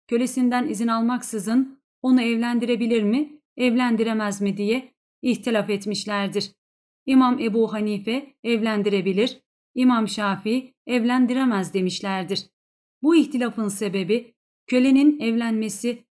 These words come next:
efendisinin haklarından biri midir, değil midir diye ihtilaf etmeleridir. Bunun gibi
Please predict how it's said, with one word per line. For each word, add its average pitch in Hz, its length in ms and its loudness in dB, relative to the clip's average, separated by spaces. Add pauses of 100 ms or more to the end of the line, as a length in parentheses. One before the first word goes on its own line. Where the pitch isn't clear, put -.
efendisinin 262 680 2
haklarından 220 800 0
biri 208 160 0
midir, 254 380 2 (340)
değil 262 300 4
midir 214 400 2
diye 202 200 2
ihtilaf 196 360 -4
etmeleridir. 196 800 -4 (240)
Bunun 269 300 6
gibi 233 420 -2